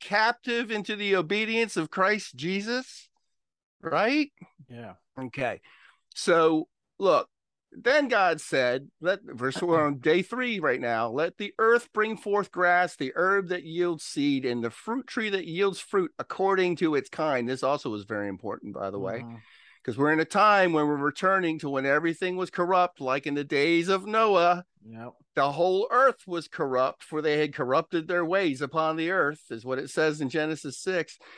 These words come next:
Speaker 1: Now, we've got a day now today where we've got all kinds of different things producing not after its own kind.
Speaker 2: Yep.
Speaker 1: Okay? It's called G M O, folks. Okay?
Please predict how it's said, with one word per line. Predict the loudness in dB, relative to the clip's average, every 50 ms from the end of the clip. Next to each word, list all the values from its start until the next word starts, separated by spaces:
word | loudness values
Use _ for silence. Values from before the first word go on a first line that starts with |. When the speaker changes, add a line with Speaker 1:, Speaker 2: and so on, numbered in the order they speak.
| -20 _ 0
Speaker 1:
Now, | 2 2 4 4 2 2 0 -2 -4 0
we've | 0 2 2 4
got | 2 2 2
a | 0
day | 0 0 0 0 0 0
now | 0 0 0 0 -2 -2
today | -4 -6 -4 -4 -2 0 0 0 0
where | 0 2 2 2 2 0 -2 _ _ _ _ _ _
we've | -6 -4 -4 -2 -2
got | 0 0 0 0 0
all | -2 -2 -2
kinds | -2 -6 -8 -4 -2 0 0 0 -2 -4 -6
of | -8 -6
different | -4 -6 -6 -4 -6 -8 -6 -4
things | -4 -2 -2 -2 -4 -6 -12 _ _ _ _
producing | -6 -4 -2 0 0 0 0 0 -2 -2 -2 -4 -4 -6 -2 0
not | 2 2 2 2 0
after | -2 -4 -4 -4 -6 -6 -6
its | -6 -6 -8
own | -8 -8 -8 -10
kind. | -12 -12 -12 -12 -16 _ _ _ _ _ _ _
Speaker 2:
Yep. | -14 -12 -12 -12 -14 _ _ _ _ _ _ _ _ _ _ _ -20
Speaker 1:
Okay? | -12 -8 -4 -4 -4 -4 -4 -8 -16 -8 _
It's | -6 -6 -2
called | 0 0 0 0 0
G | -4 -4 -2 0 2 4
M | 4 2 2 2
O, | 0 0 0 -2 -4
folks. | -8 -10 -10 -10 -10 -10 -14 -16 -18 -18 -20 -20 _ _ _ _ _ _ _ _ -20
Okay? | -18 -6 -6 -2 -2 -2 -2 -4 -6